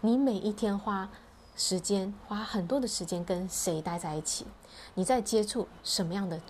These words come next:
资讯呢？你这个环境正在塑造你成为什么样的人？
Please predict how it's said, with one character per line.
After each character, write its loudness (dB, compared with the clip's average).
资 0
讯 0
呢？ -8
你 2
这 6
个 4
环 0
境 2
正 6
在 2
塑 2
造 0
你 -2
成 2
为 2
什 0
么 2
样 0
的 -4
人？ -6